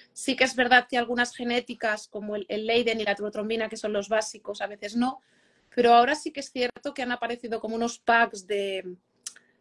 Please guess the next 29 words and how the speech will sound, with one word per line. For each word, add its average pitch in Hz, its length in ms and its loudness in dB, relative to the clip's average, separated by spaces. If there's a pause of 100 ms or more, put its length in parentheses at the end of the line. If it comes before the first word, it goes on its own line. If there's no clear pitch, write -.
(140)
de 220 100 6
estudios 240 480 4
genéticos, 254 720 4 (600)
que 240 100 0
los 233 180 2
precios, 285 560 2 (1040)
pues - 140 -10
igual 208 240 4
se 302 140 -2
te 302 120 0
queda - 380 2
la 214 160 2
parte 214 220 2
genética 226 500 0
que 220 80 -4
no 220 100 -2
te 208 60 -6
incluyen 214 320 -2
las 208 160 0
mutuas 208 380 -6
en 202 100 -18
unos 202 320 -16 (460)
doscientos, - 880 0
una 202 160 -2
cosa 202 180 -8
así, 254 240 -4
con 226 140 0
lo 220 100 2
cual 254 320 6